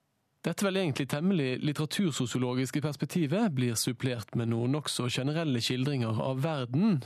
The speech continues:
som Egner virket i. Da er det mer sus over biografen når han blir mer lokal. Det er fascinerende å se hvordan Egner erobrer hovedstaden. Først som reklametegner for såpestykker på trettitallet, så som illustratør og bokkunstner under krigen,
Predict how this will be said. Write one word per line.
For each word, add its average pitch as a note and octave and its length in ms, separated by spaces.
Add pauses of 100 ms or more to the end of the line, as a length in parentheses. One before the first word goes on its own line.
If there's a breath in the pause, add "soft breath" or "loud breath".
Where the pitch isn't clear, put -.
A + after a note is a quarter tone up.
som B2+ 240
Egner B2 480
virket A#2+ 400
i. A#2 220 (680 loud breath)
Da B2+ 140 (100)
er A#2+ 80
det A2 80
mer A2+ 220
sus C#3+ 320 (100)
over A2 320
biografen C3+ 680
når G#2+ 160
han G#2 100
blir G#2+ 320
mer G#2 300 (100)
lokal. A2+ 540 (480 loud breath)
Det C3 80
er C3 80
fascinerende C#3+ 580
å D#3 80
se C#3 160
hvordan A#2 320
Egner G#2+ 480
erobrer B2+ 640
hovedstaden. A#2+ 720 (640 loud breath)
Først - 320
som B2+ 200
reklametegner C#3 800
for B2 160
såpestykker A#2+ 680
på B2 80
trettitallet, C#3 640 (400 loud breath)
så F3+ 220
som B2+ 220
illustratør D3 760
og A2 80
bokkunstner B2+ 720
under A#2 160
krigen, C#3+ 480